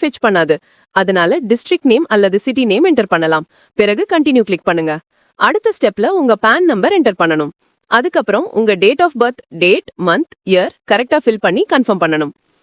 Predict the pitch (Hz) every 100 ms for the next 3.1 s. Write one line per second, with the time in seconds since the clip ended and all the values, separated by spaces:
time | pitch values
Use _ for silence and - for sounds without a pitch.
0 | _ - 240 - 381 320 233 226 208 190
1 | 208 359 294 240 240 - 220 190 170 156
2 | 143 _ _ - 220 285 330 277 190 349